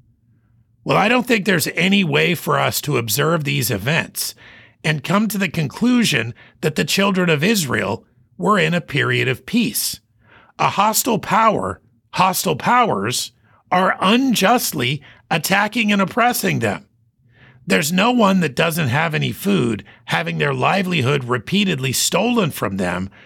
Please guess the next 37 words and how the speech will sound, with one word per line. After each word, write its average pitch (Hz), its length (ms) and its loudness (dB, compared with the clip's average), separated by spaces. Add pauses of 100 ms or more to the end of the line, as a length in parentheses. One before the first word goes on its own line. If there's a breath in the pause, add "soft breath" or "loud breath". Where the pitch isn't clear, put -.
(240 loud breath)
that 165 160 0
is 170 160 2
satisfied 151 840 0
with 139 200 -4
their 156 160 0
lot 123 320 0
in 131 140 -2
life. 165 600 -4 (600 soft breath)
There's 165 220 2
no 254 180 4
calm 233 460 4
here. 120 440 -2 (340 soft breath)
There's 175 200 0
no 226 180 4
rest 185 520 0
for 170 160 -4
the 160 100 0
weary. 175 540 0 (480 loud breath)
The 165 120 2
Midianites 196 720 2
and 175 100 2
the 160 140 0
Amalekites 151 840 0 (300 loud breath)
keep 233 300 0
coming, 160 460 0
and 156 100 2
they 156 120 2
keep - 360 -2
coming, 135 460 -2 (240 loud breath)
and 170 160 0
they 170 120 0
keep 220 380 -2
coming, 220 460 0 (220 loud breath)
and 185 140 4
there's 165 200 2
no 220 200 4
respite, 185 800 0